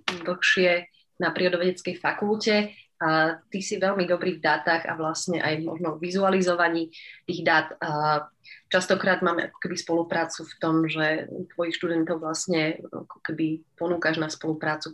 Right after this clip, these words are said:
pri mapovaní verejného priestoru, susedstiev, dotazníky, všetky tieto praktické veci, na základe ktorých my môžeme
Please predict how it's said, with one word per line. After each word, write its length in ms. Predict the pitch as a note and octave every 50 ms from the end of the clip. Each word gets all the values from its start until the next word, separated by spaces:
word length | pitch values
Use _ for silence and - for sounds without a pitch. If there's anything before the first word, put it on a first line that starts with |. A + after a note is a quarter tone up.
| -
pri 80 | - D3+
mapovaní 480 | D#3+ E3 F#3 - G3 F#3 F3+ E3+ E3+ E3+
verejného 400 | E3 D#3 D#3 D#3 D#3+ D#3 D#3 -
priestoru, 400 | D3+ D#3 D#3 - - D#3 D#3 D#3
susedstiev, 640 | D#3 - F3+ - F3 D#3+ - - - E3 D#3 D#3
dotazníky, 560 | E3 F3 F3 F#3 E3 D3+ E3 D#3 D3+ - E3+ E3
všetky 320 | - - F#3+ - - F#3+
tieto 240 | F#3+ F#3 F3+ F3+ E3
praktické 560 | - F3+ E3+ - - - G3+ - - F#3 D#3+
veci, 240 | D#3+ E3 D#3+ - F3
na 160 | E3 D#3+ D#3+
základe 400 | E3 E3 - F3 E3 D#3+ D#3+ E3
ktorých 320 | - - F3+ E3+ E3 E3
my 80 | D#3+ D#3+
môžeme 480 | D#3+ D#3 D#3 E3+ F3+ F#3+ F#3 E3 D#3+